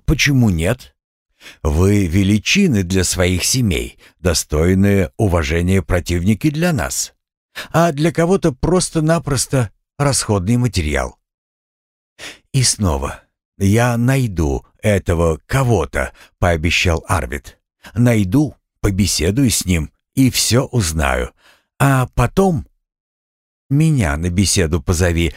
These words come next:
попросил его Пал Палыч. «Обещаю, не стану взывать к твоему милосердию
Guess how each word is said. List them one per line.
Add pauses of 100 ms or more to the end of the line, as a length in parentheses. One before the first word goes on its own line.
(160)
попросил
его
Пал
Палыч. (380)
«Обещаю,
не
стану
взывать
к
твоему
милосердию